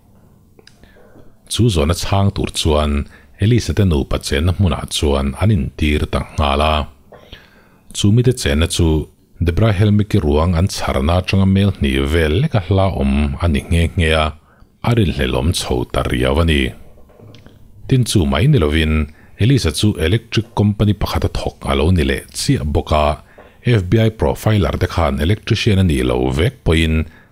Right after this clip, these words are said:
chu mi lama thiam na enga mo tak ne ni an rin thu an soi ani kha. A in mil chho ta viau mai le.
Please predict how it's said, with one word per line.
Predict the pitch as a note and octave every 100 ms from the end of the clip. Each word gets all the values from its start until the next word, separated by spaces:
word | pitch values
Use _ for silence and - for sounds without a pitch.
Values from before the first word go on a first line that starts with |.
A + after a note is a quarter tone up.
| - -
chu | C3
mi | E2+
lama | G2+ G2+ -
thiam | - C#2+ D2+
na | F#2 D2+
enga | E2 D#2+
mo | D2
tak | D#3 - E2+
ne | D2+ F#2 D#2+
ni | B1+
an | B1+ D#2+
rin | G#2 D2
thu | - C2+ C2 C#2 D2 D2+ -
an | C2+ B1+
soi | - E2 D2
ani | C2+ A#1+ -
kha. | D2+ C#2+ - - - - - - -
A | F2+
in | D2+ C2 C2
mil | B1+ - -
chho | - B1+ -
ta | B1+ C2
viau | F2+ B2+ C3 C3 G#2
mai | - B1+ C2+
le. | C#2+